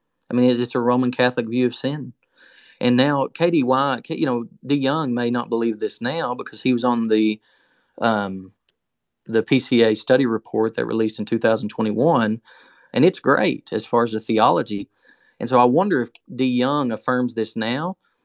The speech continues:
but if he doesn't, he needs to publicly say and repent publicly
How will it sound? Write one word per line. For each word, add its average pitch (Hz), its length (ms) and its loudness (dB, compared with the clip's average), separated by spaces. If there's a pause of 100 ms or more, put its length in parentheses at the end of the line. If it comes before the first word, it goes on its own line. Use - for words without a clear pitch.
(340)
but - 80 -2
if 156 120 2
he 147 120 0
doesn't, 127 580 -2
he 165 120 -4
needs 254 240 -2
to 123 340 -6
publicly 185 600 0
say 107 680 0 (840)
and 123 340 2
repent 123 760 0
publicly - 800 -4